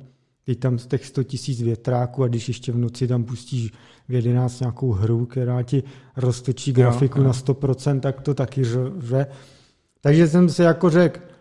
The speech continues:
Speaker 1: koupím si pořádnou od-, hlučněnou bednu a, a future-proof zdroj. Protože jednak jsem si kvůli spotřebě energií chtěl koupit nějaký s větší efektivitou,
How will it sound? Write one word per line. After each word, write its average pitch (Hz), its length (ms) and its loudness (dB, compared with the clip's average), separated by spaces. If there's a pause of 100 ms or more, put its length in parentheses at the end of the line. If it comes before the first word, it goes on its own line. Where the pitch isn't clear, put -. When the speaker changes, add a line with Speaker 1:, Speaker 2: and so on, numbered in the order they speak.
(400)
Speaker 1:
koupím 160 380 4
si 170 140 2
pořádnou 151 800 4 (160)
od-, 139 320 0
hlučněnou 151 640 2
bednu 131 580 2
a, 147 140 -2
a 143 160 -6
future-proof 160 800 2
zdroj. 131 640 2 (1500)
Protože 147 440 4
jednak 156 380 4
jsem 160 180 0
si 160 160 -2
kvůli 156 440 4
spotřebě 156 720 0
energií 151 400 2
chtěl 160 220 -2
koupit 151 280 0
nějaký 151 280 0
s 135 80 -2
větší 143 460 0
efektivitou, 131 1040 0